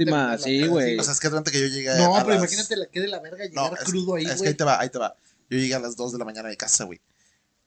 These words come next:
Speaker 3: Y me chingué una rebanada de pizza, güey. Todo chido. Y después fui al baño, oriné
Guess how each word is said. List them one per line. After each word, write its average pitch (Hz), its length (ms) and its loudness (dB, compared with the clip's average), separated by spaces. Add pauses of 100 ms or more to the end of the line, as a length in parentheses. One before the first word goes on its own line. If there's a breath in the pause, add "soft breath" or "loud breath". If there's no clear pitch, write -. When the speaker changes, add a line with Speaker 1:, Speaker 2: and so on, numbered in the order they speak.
(120)
Speaker 3:
Y 101 240 -10
me 101 160 -10
chingué 101 220 -8
una 107 120 -6
rebanada 107 280 -6
de 107 60 -6
pizza, 143 380 -6
güey. 139 220 -12 (420)
Todo 85 200 -14
chido. - 460 -6
Y 101 100 -10
después 80 320 -16
fui 98 100 -10
al 95 100 -8
baño, 110 280 -4
oriné 101 520 -10